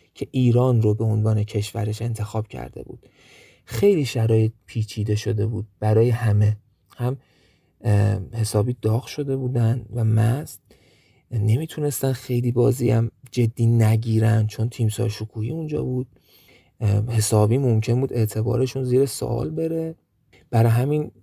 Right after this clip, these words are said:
فضای خیلی سختی داشتن مبارزه با این حال گیجی و مستی و تمرکز کردن برای بازی.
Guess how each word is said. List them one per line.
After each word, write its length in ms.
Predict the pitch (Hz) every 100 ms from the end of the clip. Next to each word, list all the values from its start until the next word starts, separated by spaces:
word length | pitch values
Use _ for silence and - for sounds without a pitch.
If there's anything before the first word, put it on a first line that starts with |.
| -
فضای 420 | 123 113 123 139
خیلی 420 | 127 127 135 135
سختی 500 | 123 - 120 113 107
داشتن 360 | 107 107 - 113
مبارزه 640 | 113 113 117 113 113 123
با 120 | 117
این 220 | 110 120 127 _ _ _ _
حال 340 | 113 113 120
گیجی 520 | 127 - 107 104 117 123
و 80 |
مستی 640 | 120 123 107 - - 117 135
و 320 | 127 120 123 - -
تمرکز 600 | 113 104 104 104 110 -
کردن 380 | 107 104 107 110
برای 280 | 107 101 104
بازی. 360 | 117 - -